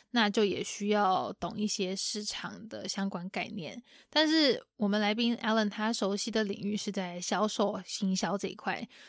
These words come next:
所以他也就只在相关领域行动，没有办法去跨领域这样子。那在讲到这边的时候，他不是有提到说因为需要有广大的人脉要去发展新客户嘛，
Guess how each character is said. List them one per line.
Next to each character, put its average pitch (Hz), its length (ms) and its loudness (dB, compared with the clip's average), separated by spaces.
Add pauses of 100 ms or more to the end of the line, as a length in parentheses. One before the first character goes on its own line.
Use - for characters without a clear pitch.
(100)
所 - 120 0
以 233 40 0
他 233 160 0
也 214 140 2
就 214 200 2
只 196 200 -6
在 196 260 -2
相 220 180 -2
关 214 160 2
领 202 140 -2
域 214 100 0
行 180 300 -8
动， 175 320 -2
没 196 80 -2
有 196 60 -4
办 208 180 -8
法 - 380 -12 (160)
去 190 240 -2
跨 190 280 -6
领 98 200 -10
域 135 180 -14
这 - 100 -12
样 - 200 -10
子。 - 260 -12 (300)
那 339 80 -2
在 339 120 8
讲 233 160 6
到 226 60 2
这 254 100 0
边 254 140 4
的 233 60 4
时 202 180 -4
候， 196 140 -4
他 - 180 -8
不 226 160 -2
是 269 140 0
有 190 160 2
提 220 180 -12
到 214 460 -4
说 - 240 -4
因 233 140 4
为 214 260 2
需 - 180 -4
要 220 100 4
有 214 160 2
广 214 220 -2
大 208 160 -4
的 185 140 -4
人 175 180 -8
脉 196 260 -2 (140)
要 190 160 0
去 208 160 -2
发 190 220 -4
展 208 180 -8
新 185 240 -6
客 - 220 -4
户 - 160 -6
嘛， 98 260 -12